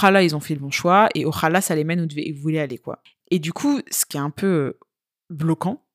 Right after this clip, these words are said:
avec cette, euh, manière de penser, c'est qu'on se dit, « Oui, mais si on fait le mauvais choix, on est foutu. Si on fait le mauvais choix, si on va dans le mauvais chemin, on n'ira jamais là où on voulait aller, en fait, tout simplement. »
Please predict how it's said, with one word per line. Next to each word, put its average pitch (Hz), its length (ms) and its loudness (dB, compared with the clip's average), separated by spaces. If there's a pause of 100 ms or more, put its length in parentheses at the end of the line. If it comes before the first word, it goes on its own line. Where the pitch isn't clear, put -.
avec 147 260 -2
cette, - 300 -6
euh, 143 140 -2
manière 147 300 -2
de 160 80 -6
penser, 151 320 -2
c'est 185 160 0
qu'on 143 120 -6
se 139 80 -6
dit, « 180 180 -4
Oui, 180 100 -2
mais 143 100 -4
si - 160 -4
on 160 60 -10
fait - 120 -6
le 151 60 -6
mauvais 139 180 -6
choix, - 380 -2 (200)
on 147 180 -6
est 185 80 0
foutu. 226 540 -6
Si - 200 -4
on 165 100 -4
fait 226 200 2
le 180 100 2
mauvais 151 180 -4
choix, - 240 -2
si - 140 -4
on 147 80 -10
va 160 140 -4
dans 156 80 -6
le 139 60 -6
mauvais 139 200 -6
chemin, 208 280 -2 (340)
on 151 100 -6
n'ira 151 240 0
jamais 170 380 4
là 196 140 4
où 175 40 2
on 170 60 2
voulait 160 220 0
aller, 262 160 2
en 208 80 0
fait, - 220 -10 (100)
tout - 120 -6
simplement. » 196 440 0